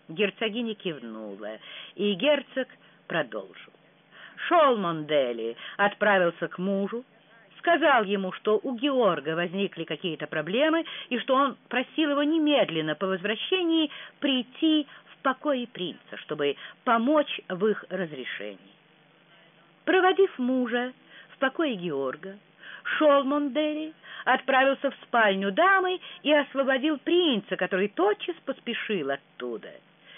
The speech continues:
Затем Шолмандери вернулся к мужу и сказал ему, что принц уже лег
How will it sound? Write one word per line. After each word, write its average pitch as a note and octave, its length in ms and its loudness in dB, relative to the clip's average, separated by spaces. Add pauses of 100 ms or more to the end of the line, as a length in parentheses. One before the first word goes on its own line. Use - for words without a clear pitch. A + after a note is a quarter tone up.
(120)
Затем F#3 680 2 (400)
Шолмандери A3+ 920 4 (240)
вернулся G3+ 680 0
к - 120 -18
мужу A3+ 520 -2 (220)
и A3 140 0
сказал A3+ 460 2
ему, B3+ 200 -2
что A#3+ 200 -2
принц B3 400 -2
уже B3 180 0
лег B3+ 300 2